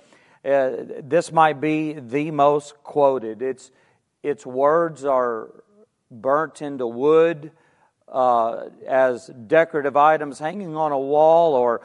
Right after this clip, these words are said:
or painted on a canvas. You will find these words embroidered on shirts or,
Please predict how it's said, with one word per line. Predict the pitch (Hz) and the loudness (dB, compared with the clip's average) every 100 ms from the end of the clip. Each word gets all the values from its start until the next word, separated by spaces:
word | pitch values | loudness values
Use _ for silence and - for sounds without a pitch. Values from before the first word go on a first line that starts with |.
| - - | -8 0
or | 127 123 | 2 2
painted | - 165 170 165 156 | -2 -2 0 0 2
on | 156 | 0
a | 135 | -2
canvas. | 120 - 156 160 165 156 175 - _ _ - | -6 -6 -6 -4 -4 -2 -4 -8 _ _ -18
You | 110 131 135 131 | -8 -8 -8 -10
will | 131 135 | -4 -4
find | - 156 151 160 156 | 0 2 2 0 -4
these | 151 147 | -8 -8
words | 139 147 156 131 | -2 0 -2 -4
embroidered | 131 127 131 151 165 151 147 | -10 -6 0 2 2 0 0
on | 143 131 127 | 0 -2 -8
shirts | - 165 165 175 - - | -8 -2 -2 -2 -8 -6
or, | 139 127 113 | -2 -2 -2